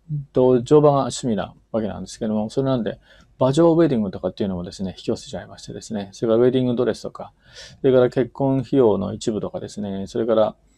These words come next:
えー、あと、あの、えー、結婚した後に住む家とかっていうのをみんな引き寄せてしまいまして。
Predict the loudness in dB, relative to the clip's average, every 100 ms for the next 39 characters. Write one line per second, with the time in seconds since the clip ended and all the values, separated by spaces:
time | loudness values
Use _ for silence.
0 | _ _ _ _ 0 4 4 2 0 -2
1 | -4 -6 -4 -4 -6 -10 -16 _ _ _
2 | -4 -4 -2 -4 -2 -2 -2 -4 -4 -12
3 | -8 -6 -2 -2 -4 -6 -10 -2 -2 0
4 | 0 -2 -4 -6 -8 -4 -4 -6 -16 -14
5 | -12 -12 -12 -18 -20